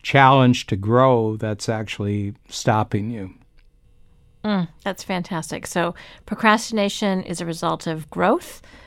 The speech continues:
Speaker 2: and it's done for highly intelligent reasons, and we use it to be incredibly strategic about how to plan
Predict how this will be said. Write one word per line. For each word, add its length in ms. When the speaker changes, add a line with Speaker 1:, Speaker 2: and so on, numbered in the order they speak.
Speaker 2:
and 140
it's 200
done 240
for 160
highly 360
intelligent 540
reasons, 560
and 140
we 80
use 280
it 120
to 120
be 160
incredibly 720
strategic 540
about 200
how 120
to 80
plan 440